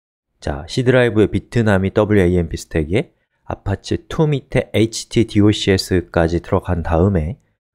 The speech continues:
폴더 선택을 누르면 이렇게 되죠.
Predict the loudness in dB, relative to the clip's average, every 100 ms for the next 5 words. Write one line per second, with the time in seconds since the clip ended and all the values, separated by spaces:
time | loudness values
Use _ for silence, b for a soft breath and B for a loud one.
0 | _ -4 0 2 2 0 0 -4 -2 0
1 | 2 2 2 0 -2 -4 -10 _ _ _
2 | _ _ _ _ _ _ _ _ _ _
3 | _ _ _ -6 -2 -2 0 0 -2 -8